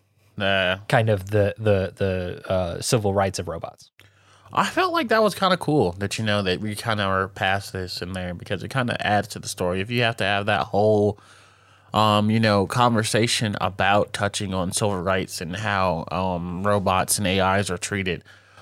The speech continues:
Speaker 1: like, so and so, you kinda lose the value that makes them so hard for them to, like, these giftas to, like, leave their companions.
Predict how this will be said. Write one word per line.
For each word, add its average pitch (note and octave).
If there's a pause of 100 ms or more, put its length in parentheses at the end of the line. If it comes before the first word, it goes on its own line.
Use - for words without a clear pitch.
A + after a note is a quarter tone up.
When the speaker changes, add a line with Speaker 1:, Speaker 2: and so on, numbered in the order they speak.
Speaker 1:
like, G#2+
so A2
and G2+
so, A2
you G#2
kinda B2+
lose A2+
the G#2
value G2+
that F2
makes G2
them G2
so G#2
hard G#2
for -
them G2+
to, -
like, G2
these G2
giftas G#2
to, A#2+
like, G2+
leave G#2+
their G2+
companions. A#2+